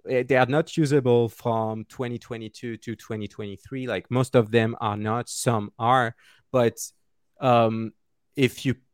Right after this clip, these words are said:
if you play with twenty twenty-two collectibles in the twenty twenty-three season, you will have a limited number of contests you will, uh, you will be able to participate in, and the rewards will be, uh, well, like, significantly different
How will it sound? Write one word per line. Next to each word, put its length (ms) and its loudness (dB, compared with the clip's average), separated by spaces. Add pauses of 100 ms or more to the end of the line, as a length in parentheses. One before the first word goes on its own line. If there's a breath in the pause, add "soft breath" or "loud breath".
if 200 -8
you 60 0
play 300 0
with 280 0
twenty 280 -8
twenty-two 600 -12
collectibles 840 -6 (180)
in 140 -8
the 80 -4
twenty 320 -6
twenty-three 520 -4
season, 460 -6 (720)
you 220 -2
will 160 4
have 180 6
a 40 4
limited 360 2
number 220 0
of 160 2
contests 500 -2
you 60 -4
will, 260 0
uh, 260 2
you 140 -6
will 140 -4
be 160 0
able 180 -2
to 140 -10
participate 580 -4
in, 200 -2
and 200 -4
the 80 4
rewards 340 2
will 180 0
be, 300 -4 (380)
uh, 480 -2 (800)
well, 280 -6 (300)
like, 160 -8
significantly 840 0
different 640 -4